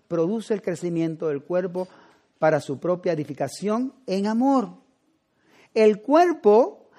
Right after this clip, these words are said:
recibe la autoridad, dirección y poder a medida que crece en todo aquel que es la cabeza, quien es Cristo. Cuando todos los miembros del cuerpo de Cristo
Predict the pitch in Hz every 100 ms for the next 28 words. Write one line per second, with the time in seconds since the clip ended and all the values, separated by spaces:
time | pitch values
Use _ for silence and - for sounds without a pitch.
0 | - - 208 - 294 392 349 302 294 254
1 | 240 262 262 196 214 214 - - 311 277
2 | 240 226 196 226 277 247 302 - _ -
3 | 214 233 214 214 214 320 311 220 208 214
4 | 196 262 302 277 233 220 220 202 190 320
5 | 320 269 196 190 190 180 214 262 226 165
6 | 196 220 - _ _ 175 170 170 233 220
7 | - 156 - _ _ _ _ _ _ _
8 | _ _ _ _ 240 220 208 208 - 359
9 | 392 370 269 285 311 330 262 240 226 285
10 | 285 226 - 214 208 - 294 254 - 208
11 | 214